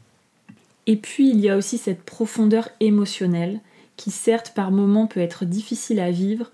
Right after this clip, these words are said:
mais quand on ressent les émotions de manière intense et profonde, ça permet aussi de vivre des expériences plus riches et de développer une cro-,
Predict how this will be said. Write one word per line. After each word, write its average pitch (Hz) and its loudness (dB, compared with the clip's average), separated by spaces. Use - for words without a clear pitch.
mais 190 -2
quand 233 -2
on 202 2
ressent 214 -2
les 196 2
émotions 196 -2
de 185 0
manière 185 0
intense 226 -2
et 190 -4
profonde, 220 -2
ça - -4
permet 196 0
aussi 233 0
de 214 2
vivre 202 -2
des 185 -2
expériences 202 -2
plus - -6
riches 214 -2
et 190 -2
de 180 0
développer 214 2
une 214 4
cro-, - -10